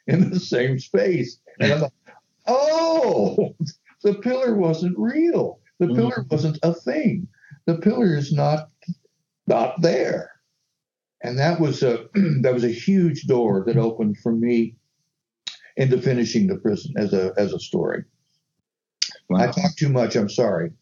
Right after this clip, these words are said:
Speaker 2: No, not at all. And, and, and in the dream, you, you, uh, you knew not to hold on to the pillar as it was flying away. So
Speaker 1: Oh, yeah, I didn't chase it at all. It was like, "This is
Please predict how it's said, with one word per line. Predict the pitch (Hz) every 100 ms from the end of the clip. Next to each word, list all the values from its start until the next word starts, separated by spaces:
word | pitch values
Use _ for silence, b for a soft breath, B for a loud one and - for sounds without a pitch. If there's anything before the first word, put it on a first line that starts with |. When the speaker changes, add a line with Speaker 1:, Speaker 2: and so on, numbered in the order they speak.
| - -
Speaker 2:
No, | 113 127
not | 98 104
at |
all. | 104 107 - _ - B
And, | 113 104
and, | 110 98
and | 117
in | 113
the | 104
dream, | 101 117
you, | 110 101
you, | 95 101 98 - -
uh, | 92 90 85 - _ - - _ _ b b _ -
you | 95
knew | 104 101
not | 98 92 -
to | 101 90 -
hold | - 104
on | 98 110
to | 95
the |
pillar | 90 107 98
as | 87 95 95
it | 95
was | 85 85 80 - _ _ _
flying | - 90 78
away. | 82 85 73 - _
So | - - - - 85
Speaker 1:
Oh, | 135 175
yeah, | 156 170
I | 117
didn't | 156 135
chase | - 151 196 143
it | 107
at |
all. | 107 143 147
It | 113
was | 113
like, | 117 110 -
"This | 156
is | 120